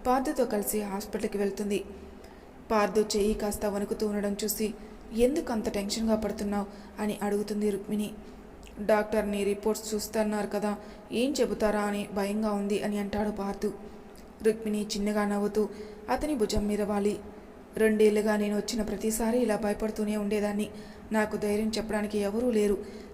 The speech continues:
కానీ ఈసారి నాకు ఆ భయం లేదు" అని అంటుంది. పార్థు "ఎందుకు?" అని అడుగుతాడు.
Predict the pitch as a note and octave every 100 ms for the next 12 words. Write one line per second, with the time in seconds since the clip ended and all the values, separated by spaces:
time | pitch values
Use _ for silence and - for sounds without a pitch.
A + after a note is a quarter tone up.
0 | - A3 G#3+ - G#3+ G#3 G#3+ G#3 G#3 G3+
1 | G3+ G3+ G#3 G#3+ G#3+ G#3 - G#3 G#3 G#3
2 | G#3+ G#3 A#3 - - - - - - -
3 | G#3+ F#3+ G#3 - G#3 G#3 A3 A3 - G3+
4 | G#3 G#3 G#3 G3+